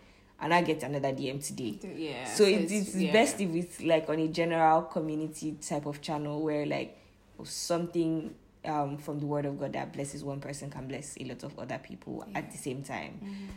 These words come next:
Speaker 1: So how does, how does this work?
Speaker 2: Okay, so basically how it works is you send us a D M on Instagram.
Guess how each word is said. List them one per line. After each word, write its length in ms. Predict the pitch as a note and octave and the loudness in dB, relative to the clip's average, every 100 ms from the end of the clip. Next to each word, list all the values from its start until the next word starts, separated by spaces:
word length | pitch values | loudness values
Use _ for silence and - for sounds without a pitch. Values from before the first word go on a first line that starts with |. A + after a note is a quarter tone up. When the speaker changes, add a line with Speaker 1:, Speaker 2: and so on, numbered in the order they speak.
| - - - | -14 -18 -8
Speaker 1:
So 500 | - A3 G3+ F#3 - - - | 0 4 4 4 0 -10 -8
how 500 | F#3+ - - B3+ B3 | -6 -2 6 8 8
does, 800 | F#3+ F3+ F3 - - - - - - | 6 4 4 -4 -10 -12 -14 -16 -10
how 120 | F#3+ | -8
does 180 | F3 F3 | -8 -8
this 160 | - | -10
work? 160 | - - - - - - | -10 -12 -14 -20 -20 -8
Speaker 2:
Okay, 400 | A#3 A#3 C4+ - | -6 -2 -4 -4
so 180 | - G3 | -6 -6
basically 800 | G3 A3+ B3+ C#4 C#4 C#4+ C#4+ C#4 | -2 -2 -2 -4 -2 2 2 2
how 260 | - G#3 | 0 -6
it 220 | G3+ G#3 G#3 | -4 -6 -4
works 400 | A3 B3 - B3+ | -4 -6 -8 -4
is 520 | A#3+ A#3 A#3 A3+ A3+ - - - - - _ - - - - - - - - - - | -2 0 0 -2 -4 -12 -20 -20 -20 -20 _ -20 -20 -20 -20 -20 -20 -12 -8 -8 -6
you 60 | |
send 200 | G#3 G#3 | -4 -4
us 120 | F#3+ F3 | -4 -6
a 60 | |
D 160 | E3+ D#3+ | -4 -4
M 100 | D3 | -6
on 80 | - | -8
Instagram. 460 | - - - A#3 | -10 -8 4 6